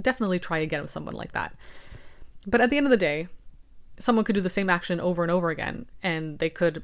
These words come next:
have the best intentions in mind, but if they're doing it over and over again and it hurts you every time,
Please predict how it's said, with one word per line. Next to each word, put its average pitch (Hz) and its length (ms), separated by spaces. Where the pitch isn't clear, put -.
have - 220
the 165 80
best 185 260
intentions 190 460
in 151 100
mind, 147 200
but 190 80
if 202 80
they're 262 120
doing 240 180
it 214 40
over 202 160
and 190 80
over 190 80
again 170 180
and 170 100
it 160 120
hurts 185 300
you 160 80
every 165 180
time, 185 300